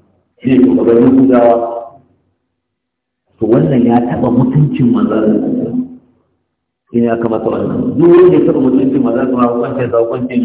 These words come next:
kisa ne kawai. Don ka taɓa addinin gaba ɗaya. To manzala ta sa in ka taɓa mutuncin sa bai zai bari.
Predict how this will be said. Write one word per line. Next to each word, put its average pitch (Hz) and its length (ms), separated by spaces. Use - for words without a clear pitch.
kisa 147 280
ne - 180
kawai. - 160
Don 160 160
ka 180 140
taɓa 170 220
addinin 147 340
gaba 107 220
ɗaya. 107 200
To 98 60
manzala 143 280
ta 180 80
sa 170 140
in 165 80
ka 180 100
taɓa - 160
mutuncin 165 440
sa 117 80
bai - 140
zai - 140
bari. - 200